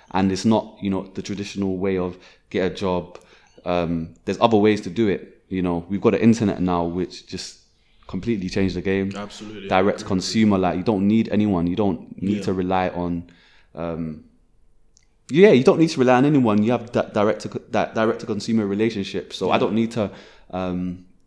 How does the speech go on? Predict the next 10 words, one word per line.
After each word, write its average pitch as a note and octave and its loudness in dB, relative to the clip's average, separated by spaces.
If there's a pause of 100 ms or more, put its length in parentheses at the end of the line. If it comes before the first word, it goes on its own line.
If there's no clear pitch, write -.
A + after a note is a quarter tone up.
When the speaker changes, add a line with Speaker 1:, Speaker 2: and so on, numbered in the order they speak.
(380)
Speaker 1:
go, G2 -2 (120)
go G2 -2
through F#2+ -8 (220)
any, F#2+ -2 (260)
anyone. F#2+ 2
People A2+ -4
can A2 -2
just F#2+ -8
go G2+ 0
online F#2+ 0